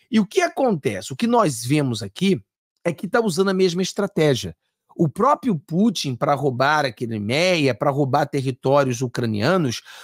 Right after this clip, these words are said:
o Putin, ele disse que iria fazer um plebiscito, né? Vamos fazer um plebiscito,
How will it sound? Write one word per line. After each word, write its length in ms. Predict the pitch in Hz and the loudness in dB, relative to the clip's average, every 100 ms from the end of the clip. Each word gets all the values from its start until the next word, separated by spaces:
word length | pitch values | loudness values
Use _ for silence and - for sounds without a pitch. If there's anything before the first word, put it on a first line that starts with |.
| - | -4
o 140 | 233 202 | 0 2
Putin, 560 | - 262 240 - 277 - | 4 2 2 -2 -6 -4
ele 180 | 240 240 | -4 -2
disse 500 | 160 160 226 208 240 | -4 -2 -2 -4 -8
que 140 | - | -6
iria 260 | 220 196 214 | -4 0 0
fazer 540 | 214 208 151 147 196 190 _ _ | 0 0 0 2 2 0 _ _
um 240 | 220 254 240 | 2 2 2
plebiscito, 1000 | 226 240 226 247 - 180 185 - 104 92 _ _ _ _ | 2 2 2 -2 -4 0 0 0 -14 -16 _ _ _ _
né? 280 | 123 147 156 _ _ | -2 -2 -4 _ _
Vamos 240 | - 208 196 | -4 -2 0
fazer 300 | 240 190 226 | 0 0 0
um 160 | 240 | 0
plebiscito, 880 | 180 214 190 214 - 214 269 359 359 | 2 2 2 -2 -4 2 2 0 -12